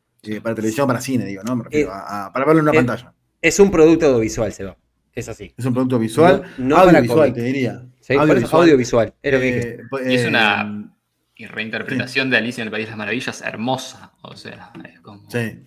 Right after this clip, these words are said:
Speaker 3: ¿viste?
Speaker 1: sí.
Speaker 2: Sí, y es
Speaker 3: Para
Speaker 2: re
Speaker 3: ser un
Speaker 2: falopa.
Speaker 3: clásico, es, sí, sí, súper, súper.
Speaker 2: Es
Speaker 1: Pero bueno,
Speaker 2: súper
Speaker 1: veremos
Speaker 2: falopa.
Speaker 1: cómo le va, veremos cómo le va a, mm,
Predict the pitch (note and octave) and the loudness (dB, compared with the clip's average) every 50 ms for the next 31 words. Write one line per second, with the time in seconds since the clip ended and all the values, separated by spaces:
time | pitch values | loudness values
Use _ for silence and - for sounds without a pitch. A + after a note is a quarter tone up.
0 | _ A2 A2 - _ _ A2 - - - - A#2+ A#2+ A2 G2 F#2+ - A#2+ A#2+ A#2 | _ -20 -20 -20 _ _ -20 -20 -18 -12 -4 -2 -2 -2 -2 -6 -6 -4 -4 -4
1 | A2+ G#2 A2 B2+ C3 A#2 A2+ G#2+ G#2+ A2 A2 A2+ A#2+ A#2+ - - B2 A#2 A#2+ A2+ | -2 -2 -2 -2 -2 -2 -2 -2 -2 -2 0 0 0 -2 -2 -6 -8 -6 -6 -6
2 | G#2 G#2+ G#2+ - B2+ - _ - - - - - A#2+ A2 A2 A2 G#2+ A2 A#2 _ | -6 -8 -10 -16 -20 -20 _ -20 -20 -20 -18 -16 -14 -14 -14 -16 -20 -20 -20 _
3 | - - A#2 A2 A2 - D#4+ D#4+ - - A#2 A#2 - _ _ - A#2+ G#2+ G3 A#3+ | -20 -20 -20 -18 -18 -18 -18 -18 -16 -16 -18 -18 -20 _ _ -16 -8 -4 0 2
4 | C4 G3+ D#3 C3+ B2+ A#2+ - A3+ G#3+ F3+ E3+ D#3 D3+ D3 C#3 C3+ C#3 C#3 C3+ C3+ | 2 2 2 0 -2 -2 0 0 0 0 0 -2 -4 -6 -6 -6 -6 -4 -4 -4
5 | C3 B2+ A#2+ A#2 A#2 A#2 A#2 B2 D3 E3 D#3 B2 C#3 C3+ C3 C3 C3 C3 B2+ B2+ | -4 -4 -4 -4 -6 -8 -8 -6 -6 -6 -6 -6 -6 -4 -2 -2 -2 0 -2 -2
6 | A#2+ G#2+ A2+ A#2+ A#2+ A#2 A#2 A2+ A2 G#2+ G#2+ G#2 G#2 G#2 G2+ G#2 A2+ | -4 -6 -8 -8 -8 -6 -8 -8 -8 -8 -10 -10 -12 -12 -16 -18 -20